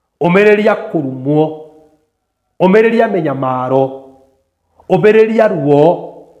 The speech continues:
ũmĩrĩria gĩcambio, ũmĩrĩria gũtharaũrwo nĩ andũ, ũmĩrĩria mũrata wa Mwathani.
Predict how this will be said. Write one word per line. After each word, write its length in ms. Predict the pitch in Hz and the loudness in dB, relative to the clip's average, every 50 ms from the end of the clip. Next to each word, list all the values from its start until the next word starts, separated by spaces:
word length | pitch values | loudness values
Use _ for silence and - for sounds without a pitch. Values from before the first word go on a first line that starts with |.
| _ _ _ _ _ _ _ _ _ _ _ _ _ | _ _ _ _ _ _ _ _ _ _ _ _ _
ũmĩrĩria 460 | 175 180 190 220 240 247 247 254 254 233 | 0 2 2 4 2 2 2 0 2 2
gĩcambio, 680 | 214 - - - 175 160 151 139 - - 156 165 165 160 156 160 - - - - - - _ _ _ _ _ _ _ _ _ _ _ _ - | 0 -2 -2 -4 -4 -4 -4 -6 -6 -4 -2 0 0 0 0 -4 -10 -16 -20 -20 -20 -20 _ _ _ _ _ _ _ _ _ _ _ _ -2
ũmĩrĩria 440 | 170 180 214 226 240 240 240 254 240 226 | 0 2 2 2 2 2 0 0 2 0
gũtharaũrwo 540 | 214 175 190 185 214 214 208 175 175 170 | 2 2 2 2 2 2 2 2 2 2
nĩ 120 | 170 180 202 190 151 | 2 2 0 0 0
andũ, 260 | - - 139 135 135 135 - - - - _ _ _ _ _ _ _ _ _ _ _ | -2 -4 -6 -6 -6 -8 -12 -20 -20 -20 _ _ _ _ _ _ _ _ _ _ _
ũmĩrĩria 580 | 170 160 156 170 185 185 185 190 190 190 185 175 | -6 -4 0 0 2 2 2 2 2 0 -2 -2
mũrata 380 | 165 151 135 131 127 - - 143 | -2 -2 -2 -2 -2 -4 -4 -6
wa 160 | 147 147 143 | -4 -4 -6
Mwathani. 680 | 143 131 120 110 104 110 113 107 113 120 117 - - | -6 -8 -12 -12 -12 -14 -14 -10 -8 -10 -10 -10 -14